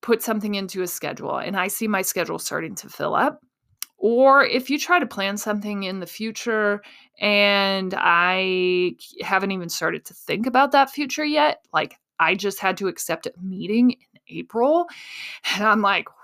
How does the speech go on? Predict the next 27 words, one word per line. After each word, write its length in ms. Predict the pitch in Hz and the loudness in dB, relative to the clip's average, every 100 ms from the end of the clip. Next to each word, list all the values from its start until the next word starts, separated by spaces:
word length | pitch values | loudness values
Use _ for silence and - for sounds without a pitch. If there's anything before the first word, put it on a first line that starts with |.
| - | -8
"Whoa, 520 | 302 359 294 220 196 | 4 6 6 6 4
<laughs> 0 | |
um, 680 | 220 233 - 247 240 262 262 | 2 2 4 8 8 8 6
my 800 | 277 254 - 262 - - 277 427 480 | 4 -2 -12 -16 -16 -18 -4 -2 -2
calendar 600 | - 196 233 247 269 311 | -8 -4 0 0 0 -4
doesn't 220 | 320 339 | -4 -4
even 160 | 359 349 | -4 2
go 120 | 359 | 4
out 160 | 359 | 6
that 160 | 359 339 | 6 4
far." 240 | 349 330 | 8 8
I 100 | 320 | 6
have 200 | 320 254 | 2 -2
definitely 320 | 175 208 247 262 | 0 0 0 0
not 200 | 254 - | 0 0
written 200 | 254 247 | -2 -2
in 140 | 285 | -4
those 240 | 269 269 | -2 -2
dates 320 | 254 269 254 294 | -2 -4 -4 -2
yet, 160 | 302 | 0
and 80 | - | -2
I'm 120 | 190 | -6
pretty 200 | 185 233 | -6 -6
sure 280 | 247 269 269 | -4 -4 -4
until 420 | - 208 - 220 | -2 -4 -2 2
I 200 | 226 220 - | 2 2 0
actually 480 | 202 - 214 202 | -2 0 -2 -2